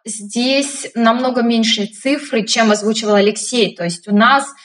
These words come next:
допустим, стоимость квадратного метра варьируется где-то в районе ста тысяч рублей при покупке и, а, в районе тысячи, допустим, полторы аренды. Ну, опять же, как он сказал, мы говорим про месяца,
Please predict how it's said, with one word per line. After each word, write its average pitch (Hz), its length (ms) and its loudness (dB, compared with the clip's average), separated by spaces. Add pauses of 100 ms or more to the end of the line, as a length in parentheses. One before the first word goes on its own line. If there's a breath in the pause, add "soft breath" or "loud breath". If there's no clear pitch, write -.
(200 loud breath)
допустим, 226 460 -2
стоимость 247 460 -2
квадратного 220 520 0
метра 240 380 2
варьируется 208 680 2
где-то 208 280 -4
в - 20 -8
районе 220 340 4
ста 202 300 0
тысяч - 360 -10
рублей 175 600 0 (120)
при 233 140 -2
покупке 233 720 0 (220)
и, 269 360 0
а, 220 440 4
в 214 40 -4
районе 226 440 0
тысячи, 226 680 0
допустим, 202 460 -2
полторы 202 440 2
аренды. 202 560 2 (200)
Ну, 190 140 -4
опять 220 380 2
же, - 80 -8 (160)
как 269 180 2
он 277 80 2
сказал, 285 480 2
мы 262 200 -2
говорим 247 360 0
про 208 120 0
месяца, 220 680 -2